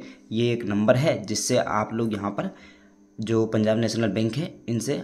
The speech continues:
आप कस्टमर केयर से बात कर सकते हैं। अगर आपको बैलेंस इंक्वायरी नंबर चाहिए तो आप बता दीजिएगा, मैं नीचे आपको नेक्स्ट वीडियो बता दूंगा कि आखिरकार बैलेंस इंक्वायरी नंबर कौन सा है जिससे आप घर पर ही रहकर बैलेंस चेक कर सकते हैं।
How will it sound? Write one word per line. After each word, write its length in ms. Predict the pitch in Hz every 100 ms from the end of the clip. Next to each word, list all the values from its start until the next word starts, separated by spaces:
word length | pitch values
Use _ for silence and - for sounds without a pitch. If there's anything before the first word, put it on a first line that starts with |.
| -
आप 200 | 117 -
कस्टमर 300 | 110 - 107
केयर 220 | - 113
से 140 | 110 139
बात 220 | 107 104
कर 120 | 110
सकते 260 | 98 - 110
हैं। 80 | 110
अगर 100 | 117
आपको 240 | 117 123
बैलेंस 360 | 110 120 135 -
इंक्वायरी 360 | 127 127 131
नंबर 240 | 135 131 139
चाहिए 360 | 127 123 151 - - -
तो 60 |
आप 260 | 127 131 -
बता 240 | 107 117
दीजिएगा, 460 | 113 117 120 117 151 117
मैं 100 | 110
नीचे 220 | 110 120
आपको 260 | 113 - 110
नेक्स्ट 280 | 107 -
वीडियो 200 | 110 110
बता 180 | 104 104
दूंगा 260 | 104 113 135
कि 160 | 147 117
आखिरकार 340 | 104 107 113
बैलेंस 360 | 101 104 107 113
इंक्वायरी 300 | 101 101 107
नंबर 260 | 104 101
कौन 220 | - 101 101
सा 160 | 117
है 180 | 120 - - - -
जिससे 200 | 113 127
आप 120 | 120
घर 100 | 107
पर 180 | - 113
ही 200 | 107 147
रहकर 280 | 131 98 117
बैलेंस 300 | 104 104 113
चेक 260 | - 113 -
कर 80 | 104
सकते 320 | - - 95
हैं। 180 | -